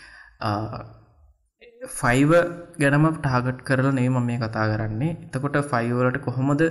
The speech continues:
මේක එන්නේ කියන එක මම, ඒක මම ගලපන්නම්.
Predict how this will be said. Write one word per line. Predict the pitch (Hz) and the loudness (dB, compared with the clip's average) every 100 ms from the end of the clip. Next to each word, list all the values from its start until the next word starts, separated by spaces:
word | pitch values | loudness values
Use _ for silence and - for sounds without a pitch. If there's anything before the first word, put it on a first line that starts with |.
| - - | -2 -12
මේක | 135 127 127 | -8 -4 -2
එන්නේ | 131 123 117 123 139 | -4 -4 -4 -2 -2
කියන | 139 139 | -2 -2
එක | 147 | -2
මම, | 160 143 151 - - | -2 -2 -4 -8 -12
ඒක | 117 | -8
මම | 123 131 143 | -4 -2 -2
ගලපන්නම්. | - 117 123 120 110 | -2 -4 -4 -2 -4